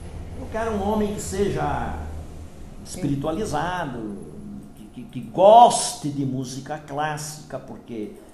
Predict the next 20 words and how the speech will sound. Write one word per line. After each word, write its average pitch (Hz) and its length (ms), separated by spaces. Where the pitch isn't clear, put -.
ela 143 320
foi 135 260
professora 123 880
de 101 120
piano 113 480
clássico. 143 560
Um 160 180
homem 202 360
que 180 140
goste 156 640
de 160 220
dançar. 143 800
Eu 151 180
quero 208 300
dizer 139 380
para 113 120
vocês 107 380
que - 80
eu 135 80
venho 143 560